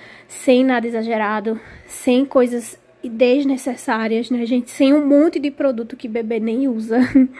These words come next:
É, é, não sei o que, cheirinho, não sei de que, pomadinha, não sei pra quê, não sei o que. Gente, comprei a pomada Bepantol. Se meu filho tiver algum probleminha de pele, dermatite e tudo mais, aí a gente entra em contato com a pediatra,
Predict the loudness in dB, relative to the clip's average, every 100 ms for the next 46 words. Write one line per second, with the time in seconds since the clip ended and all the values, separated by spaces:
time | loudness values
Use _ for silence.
0 | -14 -12 -12 -16 -2 -2 -2 2 2 2
1 | -2 -2 0 2 -2 0 0 0 -4 -2
2 | -2 -2 -2 -2 -2 -4 -12 -12 -12 -14
3 | _ 2 4 2 -2 -2 -2 -2 -2 -2
4 | 0 0 0 0 0 0 -4 -16 _ -6
5 | -4 0 2 0 2 2 2 0 -2 -2
6 | -4 -2 -4 -6 -12 -20 -20 -20 _ _
7 | _ -10 0 4 6 4 2 0 -4 -8
8 | -6 -4 -4 -4 -6 -4 -4 -2 0 0
9 | 0 -2 0 0 2 2 0 -2 -4 -4
10 | -4 -4 -6 -8 -4 -4 -4 -8 -12 -10
11 | -10 -6 -4 -2 -4 -8 -10 -6 -2 -2
12 | -2 -4 -2 0 2 2 2 0 0 0
13 | 2 0 -2 -6 -8 -8 -8